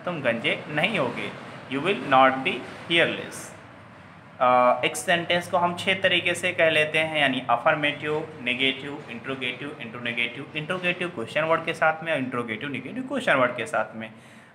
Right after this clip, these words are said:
अ, जैसे हम एक example समझते हैं, हमने कहा कि वो कंजूस होगा या वो लालची होगा। चलिए हम कहते हैं वो लालची होगा, तो क्या कहेंगे? He will be greedy। नेगेटिव में क्या कहेंगे?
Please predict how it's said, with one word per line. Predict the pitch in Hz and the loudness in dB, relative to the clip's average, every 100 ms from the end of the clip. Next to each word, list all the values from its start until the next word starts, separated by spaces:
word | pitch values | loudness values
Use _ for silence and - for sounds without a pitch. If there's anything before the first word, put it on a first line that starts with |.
| 117 | 4
अ, | 113 107 | 6 4
जैसे | 117 113 131 | 0 -4 -4
हम | 131 139 | -2 -4
एक | 156 | -6
example | 156 - 151 156 160 | -8 -6 -6 -2 -4
समझते | 156 160 147 139 151 | -4 -6 -6 -6 -6
हैं, | 147 160 240 - - - | -4 -6 -8 -10 -20 -4
हमने | 135 143 151 | -2 2 2
कहा | 127 123 127 | 2 2 2
कि | 127 - 165 | 0 -2 -6
वो | 160 190 | -6 -6
कंजूस | 196 - 147 139 135 147 175 - 160 | -8 0 0 0 -4 -4 -6 -6 -4
होगा | 151 156 | 2 4
या | 156 151 | 4 4
वो | 156 160 | 2 2
लालची | 131 123 127 - 139 | 4 4 2 -4 -6
होगा। | 110 107 - 90 - | -6 -8 -10 -12 -12
चलिए | 143 165 | -10 -8
हम | |
कहते | 165 170 175 | -6 -4 -4
हैं | |
वो | 151 185 185 | 0 0 2
लालची | 135 120 123 123 156 | 4 4 2 -4 -6
होगा, | 131 110 113 | -6 -6 -6
तो | 131 | -6
क्या | 151 165 | -2 2
कहेंगे? | 165 165 226 262 - - - - - | 2 0 -4 -6 -10 -18 -20 -20 -6
He | 156 160 | 0 0
will | 156 151 | 0 0
be | 190 220 135 | 0 -2 0
greedy। | 135 135 135 123 - - - - - - - _ _ - - - - - | 2 4 4 0 -6 -16 -20 -20 -20 -20 -20 _ _ -20 -20 -16 -14 -8
नेगेटिव | 113 113 127 151 | -6 -2 0 0
में | 156 | 4
क्या | 156 | 6
कहेंगे? | 156 156 180 247 - | 6 4 2 0 -2